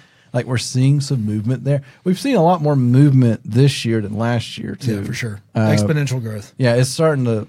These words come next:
Speaker 1: actually add up now, which is nice. Follower-wise, we're up a hundred and fifty percent, which is awesome. So we one and a half X our, uh,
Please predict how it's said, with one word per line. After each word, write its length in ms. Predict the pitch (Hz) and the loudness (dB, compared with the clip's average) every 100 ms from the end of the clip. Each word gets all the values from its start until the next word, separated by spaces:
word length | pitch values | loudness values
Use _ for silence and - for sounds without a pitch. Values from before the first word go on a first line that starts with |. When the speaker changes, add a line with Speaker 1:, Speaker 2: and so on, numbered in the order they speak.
| - | -4
Speaker 1:
actually 380 | 120 120 - 107 | -2 -2 -6 -4
add 180 | 110 | -2
up 140 | 110 - | -2 -4
now, 160 | 98 | -4
which 180 | 98 - | -6 -6
is 80 | 101 | -6
nice. 380 | 104 117 107 - - _ - 147 170 | -2 -2 -2 -8 -18 _ 0 4 4
Follower-wise, 760 | 170 160 156 156 160 151 143 135 | 6 6 8 6 6 4 2 0
we're 200 | 139 139 | 2 4
up 160 | 135 120 | 4 2
a 80 | |
hundred 240 | 110 139 135 | 4 6 4
and 100 | 123 | 2
fifty 240 | 143 139 | 0 -2
percent, 420 | 135 139 135 143 127 | -2 -2 2 0 0
which 100 | 113 | -2
is 80 | 113 | 2
awesome. 440 | 131 131 135 135 | 2 2 0 -2
So 100 | - | -2
we 140 | 104 104 | -6 -8
one 440 | 104 - 120 127 | -10 -10 -4 0
and 80 | 131 | 2
a 20 | |
half 240 | 127 120 131 | 2 2 0
X 280 | 127 - | -2 -4
our, 280 | 110 107 104 - | -4 -4 -4 -6
uh, 300 | 110 101 107 | -6 -6 -8